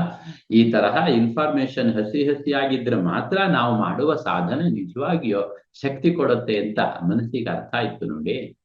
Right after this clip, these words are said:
ಅವಾಗಿನಿಂದ ಚೇಂಜ್ ಆಗಲಿಕ್ಕೆ ದಾರಿ ಆಯ್ತು. ಅಂದ್ರೆ ಇದು ಪ್ರತಿಯೊಬ್ಬರಿಗೂ ಕೂಡ ಅಪ್ಲಿಕೇಬಲ್. So ನಾವು ಹೊರಗಡೆಗೆ ಮರಳಿ ಯತ್ನವ ಎಷ್ಟು ಮಾಡ್ಬೇಕಲ್ಲ, ಅಷ್ಟೇನೆ ಒಳಗಡೆಗೂ ಮರಳಿ ಯತ್ನವ ಮಾಡ್ಬೇಕು.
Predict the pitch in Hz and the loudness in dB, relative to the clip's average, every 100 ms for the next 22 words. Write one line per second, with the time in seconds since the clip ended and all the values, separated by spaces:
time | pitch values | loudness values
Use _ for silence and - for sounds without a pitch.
0 | - 98 113 123 104 107 123 107 - 101 | -2 2 2 2 -2 0 0 -2 -4 -2
1 | 120 123 117 101 87 87 113 - - - | 0 0 -2 -2 -2 -2 -6 -8 -10 -8
2 | - 98 76 - _ _ _ _ _ _ | -6 -6 -8 -12 _ _ _ _ _ _
3 | _ - 131 143 120 170 135 147 127 175 | _ -2 2 6 6 6 6 6 4 2
4 | 104 - 123 98 85 123 - - 101 87 | -2 0 2 2 2 0 0 -2 -2 -2
5 | - 110 - 90 85 76 - - - 127 | -2 -4 -2 -4 -4 -4 -6 -10 -2 2
6 | 110 165 170 - 165 - 117 117 113 117 | 4 4 0 -10 -10 0 4 4 4 6
7 | 165 190 190 190 175 175 - - - _ | 6 6 4 4 4 4 0 -6 -16 _
8 | _ 104 131 151 165 147 127 - 165 170 | _ 0 4 6 8 8 4 4 6 6
9 | 170 - 117 - 143 110 120 147 - 107 | 6 4 0 -2 -2 -2 -2 -4 -4 -2
10 | 113 196 175 - _ - _ 180 175 - | 0 0 -2 -8 _ -20 _ -12 -12 -6
11 | - 175 117 123 160 127 104 107 135 170 | 4 6 6 4 4 2 2 4 4 4
12 | 139 131 156 226 180 135 170 320 120 107 | 4 4 6 4 4 4 4 2 0 -2
13 | 113 139 135 104 92 - 151 156 120 90 | -2 -2 0 0 -4 -4 -2 0 -2 -4
14 | 85 85 73 _ 78 73 - | -6 -8 -14 _ -12 -12 -14